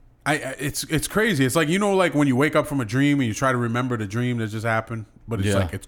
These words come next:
Speaker 1: it's gone.
Speaker 2: Yo, I
Speaker 1: You
Speaker 2: had
Speaker 1: know
Speaker 2: some
Speaker 1: it was
Speaker 2: sick
Speaker 1: cool.
Speaker 2: dreams lately, all revolving around dogs.
Speaker 1: Oh shit! So
Speaker 2: Yeah.
Speaker 1: you do remember them?
Speaker 2: The, yeah, the ends of 'em.
Speaker 1: Well,
Speaker 2: Like
Speaker 1: certain times I'll have a dream and I'll wake up and I'll try to remember the dream that I just woke up from and it's gone already.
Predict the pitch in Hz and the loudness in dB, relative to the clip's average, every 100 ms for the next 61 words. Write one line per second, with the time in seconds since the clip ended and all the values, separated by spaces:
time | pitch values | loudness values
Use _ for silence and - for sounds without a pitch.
0 | - - - 113 113 123 120 - 110 110 | -12 -10 -8 -4 0 0 -2 0 2 4
1 | 139 135 127 117 127 151 147 120 104 98 | 6 4 2 2 4 4 6 4 2 0
2 | 92 90 98 101 101 92 98 98 92 90 | 0 0 0 0 -4 -4 -2 -2 -2 -4
3 | 85 82 90 95 82 80 - 131 117 98 | -6 -4 -4 -2 -4 -10 -12 -8 -8 -8
4 | - 113 - - 101 104 107 143 151 95 | -10 -12 -12 -12 -6 -4 0 0 0 -4
5 | 82 80 85 - - _ - - 107 107 | -8 -10 -14 -16 -20 _ -14 -6 0 2
6 | 98 98 104 110 104 90 87 85 - - | 0 0 0 0 0 -4 -4 -8 -14 -14
7 | - 143 139 - 143 143 151 135 117 131 | 0 2 2 0 0 0 2 2 0 2
8 | 139 147 123 110 127 151 131 120 120 _ | 2 4 2 0 2 2 2 0 -6 _
9 | - - 117 120 127 139 151 143 127 - | -20 -8 0 2 4 2 4 2 2 -6
10 | - - _ - _ 110 117 110 110 - | -20 -20 _ -20 _ -2 2 2 0 -4
11 | _ _ _ _ - - - 147 139 131 | _ _ _ _ -20 -12 0 2 4 4
12 | 123 117 139 139 127 110 113 147 131 110 | 2 2 2 2 2 0 2 4 4 0
13 | 101 104 87 - 147 135 139 147 147 147 | -2 -6 -6 -2 0 2 4 4 2 0
14 | - 110 104 101 101 - - 123 107 90 | -2 -4 -4 -4 -8 -6 -2 -2 -2 -4
15 | 78 | -8